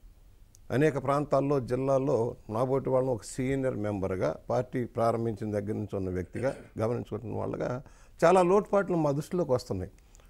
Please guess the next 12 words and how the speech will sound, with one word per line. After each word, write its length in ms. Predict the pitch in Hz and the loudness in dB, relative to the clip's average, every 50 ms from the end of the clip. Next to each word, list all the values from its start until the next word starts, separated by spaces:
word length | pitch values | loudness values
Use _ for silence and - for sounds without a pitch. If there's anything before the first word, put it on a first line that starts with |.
| - - | -6 -6
అక్కడ 200 | 120 - - 135 | -2 0 2 2
నాయకత్వాల 680 | 127 131 139 147 147 - 139 131 - - 131 123 123 123 | 4 4 4 4 4 4 2 0 2 2 2 2 2 2
విషయంలో 560 | 120 117 - - 120 123 131 131 123 113 139 - - - - - - - - - | 0 -2 -2 -2 -2 0 2 2 2 0 -2 -6 -14 -20 -20 -20 -20 -6 -2 2
అయిన 180 | 117 127 135 147 | 2 4 4 4
వాళ్ళ 240 | 143 143 135 135 127 | 4 4 4 4 2
కొంతమంది, 500 | - - 131 131 - 139 131 131 127 113 | 2 0 -2 0 0 0 0 0 0 0
కొన్ని 220 | - 131 131 131 | 0 0 0 2
కుటుంబాలే 560 | 127 135 127 120 123 123 123 123 123 123 120 | 0 0 0 0 0 2 2 4 4 4 4
ఆ 120 | 120 113 113 | 4 4 2
జిల్లాల 400 | 110 107 120 120 120 113 113 110 | 2 0 0 2 2 2 0 0
మీద 160 | 110 110 107 | 0 -2 -2
పెత్తనం 420 | - 117 101 - - 110 107 101 | -2 -4 -4 -4 -4 -4 -4 -4